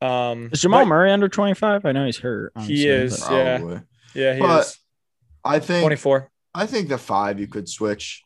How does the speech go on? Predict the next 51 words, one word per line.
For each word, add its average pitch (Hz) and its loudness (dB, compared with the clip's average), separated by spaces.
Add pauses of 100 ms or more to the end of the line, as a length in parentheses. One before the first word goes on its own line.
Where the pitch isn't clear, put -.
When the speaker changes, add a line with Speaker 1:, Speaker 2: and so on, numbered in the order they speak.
(140)
Speaker 3:
but 110 -2
I 123 2
think 127 -6
the 107 -10
four 95 -4 (160)
is, 95 -8
like, 78 -8
pretty 139 -6
set. - -8
I 127 -6
think 170 -10
Trae 98 -4
Young 87 -8
is 85 -10
in 92 -8
that 80 -10
top 82 -8 (720)
four, 55 -10 (640)
and 113 -4
he's 120 -2
the 104 -10
fourth, 123 0
but 113 -4
I 92 -4 (160)
still 151 -4
think 92 -8
he's 80 -14
right 92 -6
there. 58 -6 (1700)
Speaker 2:
Yeah, 123 0
it's 143 2
a 180 4
very 180 4
tough 139 2
Speaker 3:
And 147 4
then, 127 2
Speaker 2:
art, 104 -2 (100)
like, 110 -4
Speaker 3:
and 139 -2
then 120 0
five, 113 0
I 92 -4
feel 101 -8
like 92 -14
you 90 -12
could, 95 -8 (460)
you - -12
know, 50 -14
I 104 0
take 98 -6
Zion, 95 -4